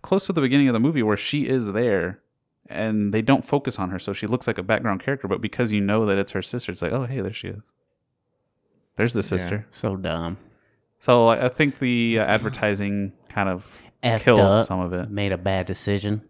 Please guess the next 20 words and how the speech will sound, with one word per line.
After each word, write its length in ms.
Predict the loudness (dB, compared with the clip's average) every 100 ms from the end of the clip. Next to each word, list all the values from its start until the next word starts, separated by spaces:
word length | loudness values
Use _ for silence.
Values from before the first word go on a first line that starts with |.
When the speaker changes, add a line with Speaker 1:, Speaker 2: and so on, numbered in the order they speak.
| -8
Speaker 1:
Yeah, 260 | -4 -2
like, 140 | -4 -4
they 80 | -6
shouldn't 320 | -4 -2 0
have 400 | -2 -4 -14 -20 _
shown 500 | -10 -2 0 0 -2
that 240 | -2 -4 -4
aspect 480 | -4 -4 -8 -6
of, 420 | -8 -8 -12 -20 -12
of 280 | -10 -12 -12
the 80 |
movie, 480 | -10 -10 -10 -12 -12 _ _ _ _ _ _ -10
honestly. 480 | -10 -10 -12 -14 -16 _ _
Speaker 2:
Yeah, 360 | -8 -4 -4 -4
I 60 | -4
mean, 300 | -4 -4 -10 _ _ _ _ _ _ _ _ _ _ -2
um, 680 | 0 0 -2 -4 -6 -10 _ _ _ _ _ _ _ _ _ -20 _
like 100 | -6
I 40 | -2
said, 280 | 2 2